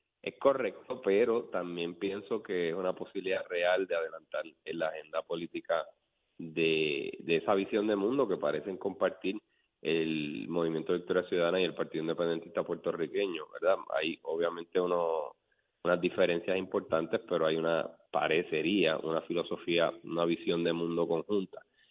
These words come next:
¿Qué sucede? Em, la ley electoral actual prohíbe las candidu-, las candidaturas coligadas.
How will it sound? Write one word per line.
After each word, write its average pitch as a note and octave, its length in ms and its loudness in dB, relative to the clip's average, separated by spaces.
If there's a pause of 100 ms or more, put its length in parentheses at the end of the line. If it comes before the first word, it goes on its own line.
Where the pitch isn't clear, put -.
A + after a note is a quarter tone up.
(880)
¿Qué C#3+ 120 6
sucede? G#2 640 2
Em, A2 600 4 (260)
la A2 200 2
ley B2 640 0 (460)
electoral A#2+ 800 2
actual F#2+ 760 0
prohíbe F#2+ 840 0
las F2 240 0 (120)
candidu-, E2+ 560 -2 (120)
las F#2 320 2
candidaturas F2+ 800 2 (140)
coligadas. E2 680 2